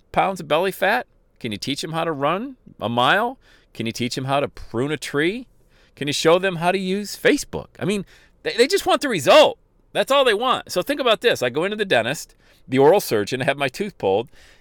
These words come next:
and I'm like, "Hey, man, I'm here. I got referred. My tooth has to come out." He's like, "Okay, well, have a seat.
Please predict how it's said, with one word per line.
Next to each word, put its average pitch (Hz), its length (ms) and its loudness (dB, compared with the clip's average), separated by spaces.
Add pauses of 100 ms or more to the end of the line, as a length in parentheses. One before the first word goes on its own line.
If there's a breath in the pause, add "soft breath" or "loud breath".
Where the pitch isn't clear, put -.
(140 soft breath)
and 139 800 2
I'm 123 60 -10
like, 123 160 0
"Hey, 131 160 2
man, 117 260 0
I'm 113 80 -4
here. 120 260 2
I 113 60 4
got 107 220 2
referred. 104 680 0
My 92 140 -6
tooth 98 240 -8
has 101 200 -2
to - 60 -20
come 98 140 -12
out." 92 140 -6
He's 95 100 -6
like, 165 160 -8
"Okay, 147 380 -2
well, 139 320 -4 (460 soft breath)
have 180 180 4
a - 20 -4
seat. 151 300 -4